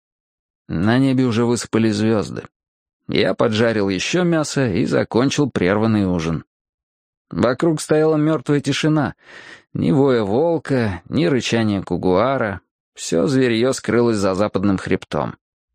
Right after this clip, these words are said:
Видно, этот капитан Кидд и в самом деле наводил ужас на всех плотоядных.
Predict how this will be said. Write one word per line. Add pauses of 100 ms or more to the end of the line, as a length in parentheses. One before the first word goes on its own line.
(280)
Видно,
этот
капитан
Кидд (120)
и
в
самом
деле
наводил
ужас
на
всех
плотоядных.